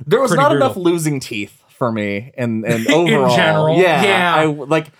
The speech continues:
Speaker 1: I like that they subtly started showing actors with less teeth, or at least their teeth got really gross.
Speaker 2: It was literally like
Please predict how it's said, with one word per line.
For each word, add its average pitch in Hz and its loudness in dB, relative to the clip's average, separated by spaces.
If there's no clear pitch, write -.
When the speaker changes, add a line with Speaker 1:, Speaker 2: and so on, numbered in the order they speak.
Speaker 1:
I 185 4
like 196 2
that 202 0
they 160 0
subtly 143 0
started 120 -4
showing 117 -2
actors 147 -2
with 156 -2
less 151 -2
teeth, 139 -2
or 135 0
at 143 -2
least 143 -2
their 127 -4
teeth 127 -4
got 123 -2
really 117 0
gross. 107 -2
Speaker 2:
It 220 0
was 233 0
literally 196 2
like 160 -4